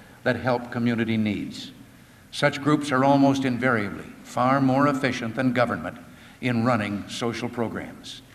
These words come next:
We're not asking them to replace discarded and often discredited government programs, dollar for dollar, service for service. We just want to help them perform the good works they choose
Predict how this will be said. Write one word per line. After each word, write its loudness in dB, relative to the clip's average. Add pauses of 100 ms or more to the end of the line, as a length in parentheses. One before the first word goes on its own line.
(580)
We're 4
not 4
asking 4
them 2
to -2
replace 2
discarded -2
and -4
often 0
discredited -4
government -4
programs, -6
dollar -2
for -6
dollar, -4 (280)
service -4
for -8
service. -8 (720)
We 4
just 4
want 4
to 6
help 0
them 2
perform -2
the 0
good -2
works -2
they 0
choose -2